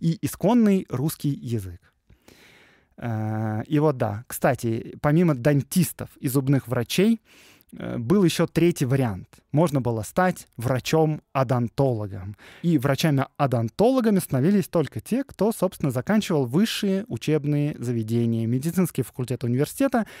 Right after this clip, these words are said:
или ту же военно-медицинскую академию. Ну, и то есть это означает, что выпускники частных зубоврачебных школ не имели общего медицинского образования.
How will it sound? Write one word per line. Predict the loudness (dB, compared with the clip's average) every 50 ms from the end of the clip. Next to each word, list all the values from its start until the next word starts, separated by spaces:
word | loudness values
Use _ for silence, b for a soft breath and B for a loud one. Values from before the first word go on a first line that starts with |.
| B B B B B B
или | -2 0 0 0
ту | 0 0 0 0 2
же | 2 0 -2
военно-медицинскую | -2 -4 -2 -2 0 0 2 2 0 0 -2 -4 -4 -4 -4 -4 -4 -6 -6 -6
академию. | -8 -8 -6 -8 -8 -8 -8 -10 -10 -10 -10 -12 -12 -14 B B B B B B B B B B B
Ну, | 2 2 4 4 2
и | 2 0 -2
то | 0 2 2
есть | 2 2 2 0
это | 0 0 0 0
означает, | 0 0 -2 0 0 0 0 0 2 2 2 2 0
что | 0 0 0 2
выпускники | 2 2 0 0 -2 -2 0 0 0 2 0 -2 0
частных | 2 2 2 2 2 0 -2 -2 0
зубоврачебных | 0 0 2 2 2 0 0 -2 -2 -2 -2 -2 -2 -4
школ | -4 0 2 2 2 2 0 b b b b b b
не | 4 4 6 6 6 6 4 4
имели | 4 4 2 2 2 2 0 0 -2 _ _
общего | -2 -2 0 -2 -2 -2 -2 0 -2 -2 -4 _ -4
медицинского | -4 -4 -4 -6 -6 -4 -6 -4 -6 -6 -6 -6 -6 -6 -6 -4
образования. | -4 -4 -2 -4 -4 -6 -6 -8 -12 -14